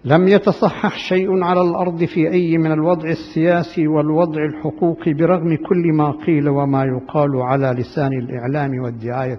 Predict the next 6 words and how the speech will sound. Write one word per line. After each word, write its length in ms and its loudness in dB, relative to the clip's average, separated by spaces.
الفارغة. 760 -8
وإذا 300 -2
بقيت 460 0
العلة 560 -2
بقي 380 -6
المعلول، 800 -6